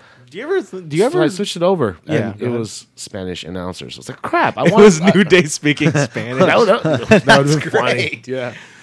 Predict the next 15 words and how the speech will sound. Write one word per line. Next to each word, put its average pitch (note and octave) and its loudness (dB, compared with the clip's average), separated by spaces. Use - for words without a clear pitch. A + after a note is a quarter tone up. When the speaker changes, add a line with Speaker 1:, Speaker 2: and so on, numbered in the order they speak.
Speaker 3:
They, D3+ 4
they - -
just D#3 -4
Speaker 1:
That'd D#3 0
Speaker 3:
have D#3+ 4
Speaker 1:
be C3 4
Speaker 3:
three C#3+ 4
separate A#2 0
guys, G#2 2
like, G2 -6
talking F2+ -4
as E2 -8
the F2+ -8
New F2+ -6
Day. F#2 -2